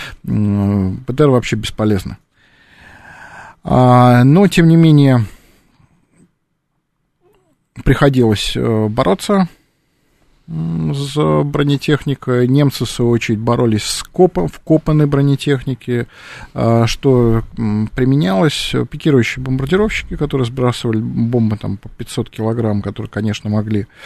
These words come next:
вывести из строя танк при, э, близком попадании. Такие прецеденты тоже были. М, подкрадывались какие-то штурмовые группы с противотанковыми гранатами, просто с мощными зарядами взрывчатки. Одним словом, танки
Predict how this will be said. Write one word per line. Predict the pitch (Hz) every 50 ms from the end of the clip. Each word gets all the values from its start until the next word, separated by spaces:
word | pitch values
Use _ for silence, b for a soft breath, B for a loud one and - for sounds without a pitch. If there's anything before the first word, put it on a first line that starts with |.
| B B B B B B -
вывести | 135 120 113 110 127 120 110 104 - - -
из | - -
строя | - - - 120 104
танк | - - 117 110 110 - -
при, | - 104 101 101 101 101 -
э, | - 120 110 107 107 107
близком | 107 104 113 113 107 - - 113 104
попадании. | - - - 110 107 107 107 104 101
Такие | - - 113 - - 110
прецеденты | - - 107 107 - - 113 107 110 107 104 - 120
тоже | - 170 185 175 - 170
были. | 147 143 143 139 139 135 127 B B B B B B B 143 B B -
М, | - 131 120 117 113
подкрадывались | - - 127 - - - 143 139 131 123 123 113 107 107 104 104 104 -
какие-то | - - 104 - 107 104
штурмовые | - - - 123 117 120 120 120 113 113
группы | 123 147 170 214 202 - _ - 170 165 160 156 151 143 139 131 127
с | - - - - - - 117 110 107 -
противотанковыми | 107 107 - 113 104 - 110 107 104 - - 101 101 104
гранатами, | 98 117 120 131 156 180 185 175 - - 143 131 123
просто | 113 - 113 98 - -
с | - -
мощными | 123 120 110 - - 107 104 101
зарядами | 107 113 113 110 101 110 107 107
взрывчатки. | 107 123 131 123 - - 202 208 - - -
Одним | 123 113 131 127 117
словом, | - - 180 180 170 147 127
танки | - - 147 147 - - 127 120 113